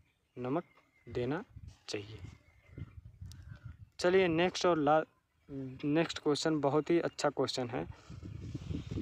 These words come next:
खलियों में किसकी प्रचुरता होती है?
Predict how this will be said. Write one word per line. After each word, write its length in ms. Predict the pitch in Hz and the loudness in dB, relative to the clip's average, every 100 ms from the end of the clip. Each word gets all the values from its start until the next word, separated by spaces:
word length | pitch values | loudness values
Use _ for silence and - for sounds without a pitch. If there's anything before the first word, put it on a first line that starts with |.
| - - - - - - - - - - - - - - - - - | -2 -2 -6 -14 -16 -10 -8 -8 -8 -10 -10 -8 -8 -8 -18 -18 -12
खलियों 400 | - 165 196 226 | 0 2 6 6
में 180 | 233 233 | 4 2
किसकी 420 | - 190 - 220 | 2 0 0 0
प्रचुरता 680 | 220 - 180 - 156 151 160 | 0 2 2 4 2 4 4
होती 420 | 135 131 - 135 | 4 2 0 0
है? 220 | 127 117 | 0 -4